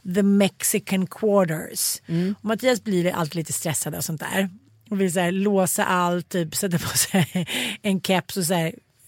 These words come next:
Speaker 1: gå under radarn och säga så här, "Ska vi inte stanna här och fråga? Vi har ju åkt fel." Och så bara åker vi dit. Hur vi än åker så kommer vi ingenstans. Vi är bara kvar i, liksom, i West. Vi kommer aldrig till South eller till North. Vi är bara så här, vi kommer ingen vart.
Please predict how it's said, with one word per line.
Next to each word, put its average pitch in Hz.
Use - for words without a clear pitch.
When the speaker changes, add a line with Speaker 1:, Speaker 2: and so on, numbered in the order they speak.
Speaker 1:
gå 190
under 185
radarn 190
och 175
säga 190
så 190
här, 190
"Ska 320
vi 320
inte 339
stanna 370
här 349
och 277
fråga? 294
Vi 262
har 311
ju 349
åkt -
fel." 185
Och 302
så 330
bara 294
åker 302
vi 254
dit. 214
Hur 285
vi 285
än 247
åker 262
så 285
kommer 392
vi 269
ingenstans. -
Vi 285
är 330
bara 262
kvar 180
i, 214
liksom, 196
i 190
West. -
Vi 220
kommer 226
aldrig 175
till 160
South 269
eller 208
till 190
North. 196
Vi 262
är 240
bara 196
så 170
här, 156
vi 214
kommer 175
ingen 160
vart. -